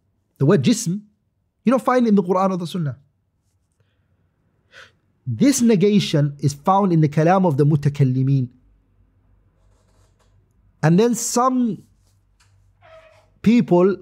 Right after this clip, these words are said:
came and then adopted that word after them. So, mawqif al-sahih, the correct position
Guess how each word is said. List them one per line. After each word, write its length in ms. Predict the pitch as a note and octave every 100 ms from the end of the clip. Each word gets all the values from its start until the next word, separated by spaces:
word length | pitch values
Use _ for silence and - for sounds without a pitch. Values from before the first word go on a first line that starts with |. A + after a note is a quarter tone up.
| _
came 340 | - G3+ A3 -
and 180 | E3+ E3+
then 180 | G3 G3
adopted 500 | D3+ C3 G3 - D#3+
that 160 | D#3+ C#3
word 280 | C#3+ A#2+ -
after 300 | C#3 B2+ B2+
them. 240 | A2+ G#2 - _ _ _ _ _ _ _ _ _ _ _ _ _ _ _ _
So, 260 | - - F#3+ -
mawqif 520 | F3 A#3+ C#4 B3+ -
al-sahih, 640 | G#3+ - D#3+ F3+ E3+ - -
the 120 | D#3+
correct 500 | - F#3+ B3+ - -
position 680 | F#3 D#3+ G#3 - C#3+ F3+